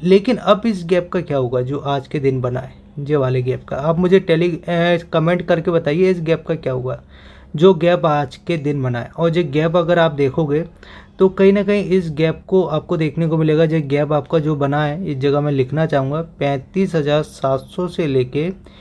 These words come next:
नीचे की साइड अगर मैं बात करूँ तो यहाँ पे आपको मैं दिखाना चाहूँगा नीचे की साइड आपका जो गैप देखने को मिलेगा पैंतीस हज़ार तीन सौ अस्सी। ठीक है, ये गैप आपका बना है।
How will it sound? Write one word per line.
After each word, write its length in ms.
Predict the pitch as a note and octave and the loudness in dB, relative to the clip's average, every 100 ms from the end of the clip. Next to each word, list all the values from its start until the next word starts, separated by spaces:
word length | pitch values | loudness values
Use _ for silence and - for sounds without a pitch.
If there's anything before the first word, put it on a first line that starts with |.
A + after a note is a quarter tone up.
| - - - D#3 | -20 -20 -10 0
नीचे 500 | D3+ E3+ G3 A#3+ A3 | 4 4 2 2 0
की 160 | G#3 | 0
साइड 300 | G3+ F3+ F3 | 0 2 2
अगर 220 | E3 F3 | 2 2
मैं 180 | E3+ F3+ | 2 0
बात 260 | D3 C#3+ C#3+ | 2 0 0
करूँ 280 | - D3+ F3 | -4 -2 -4
तो 200 | E3 E3 | -2 -2
यहाँ 180 | D#3+ C#3 | 0 0
पे 120 | D3 | 0
आपको 260 | D3+ C#3+ E3+ | 0 0 -2
मैं 140 | E3 | 0
दिखाना 400 | D3 C3+ C#3+ D#3+ | -2 -4 -4 -4
चाहूँगा 360 | E3 D3 C#3+ E3 | -2 -2 -2 -2
नीचे 340 | D3+ C#3 C3+ | -2 -4 -4
की 140 | E3 F3 | -4 -2
साइड 360 | - D3+ E3 - - - - | 0 0 0 -4 -20 -20 -6
आपका 320 | D3 B2+ D#3+ D3 | -6 -4 -2 0
जो 140 | D3+ | 0
गैप 220 | C3 C#3+ C#3+ | 0 0 2
देखने 340 | C#3+ C3 D3+ | 0 0 -2
को 120 | D3 | 0
मिलेगा 320 | D3 C#3+ C#3+ E3 E3 | 0 0 0 0 -2
पैंतीस 720 | D3 C#3+ - - G3+ G3 D#3+ | -4 -4 -8 -6 -6 -4 -4
हज़ार 400 | C3+ C#3+ E3 G3 - - - - - - | 0 2 2 -2 -10 -20 -20 -20 -20 -14
तीन 300 | - D#3+ D#3+ D3 | -2 0 0 -4
सौ 260 | - F#3 | 0 2
अस्सी। 640 | G3 - D#3 - - B2+ A#2+ - _ _ - | 2 -2 -4 -6 -6 -6 -6 -16 _ _ -2
ठीक 140 | F#3+ | 0
है, 140 | G3 C#3 - - D3 | 2 0 -8 -14 -2
ये 180 | E3 E3 | 0 2
गैप 260 | D#3 C#3 | 2 2
आपका 280 | C#3 C3 C3+ | 0 -2 -4
बना 180 | A#2 | -4
है। 100 | B2+ | -6